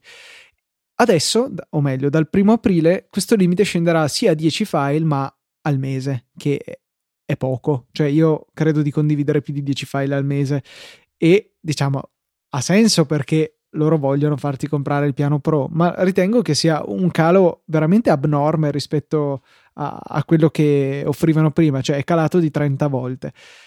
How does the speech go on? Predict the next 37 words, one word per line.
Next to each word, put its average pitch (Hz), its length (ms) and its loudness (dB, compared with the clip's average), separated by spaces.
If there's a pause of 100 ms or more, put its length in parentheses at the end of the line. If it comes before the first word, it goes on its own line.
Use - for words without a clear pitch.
(120)
Se - 220 2
non 247 120 4
altro 202 340 4
non 175 200 4
seguono 165 380 0
la 165 100 2
strada 151 400 -2
che 151 340 -2
ha 139 400 -6
percorso 151 520 0
Droppler, 160 540 2
un 175 220 -2
servizio 139 480 -2
analogo 156 540 2
che 156 300 0
ormai 147 320 2
da 139 180 -2
più - 140 -6
di 151 80 0
un 165 80 2
anno, 147 400 0 (420)
eh, 135 320 2
è - 320 0
totalmente 160 1080 0 (180)
inibito 165 680 2
agli 143 600 -2
utenti 143 400 -2
gratuiti, 135 480 -4
quindi 139 420 -6
è 160 120 0
necessario 151 580 2
pagare 143 300 -2
un 143 80 0
abbonamento 139 560 -2
per 139 180 -6
poterlo 139 340 -4
utilizzare. 131 720 -8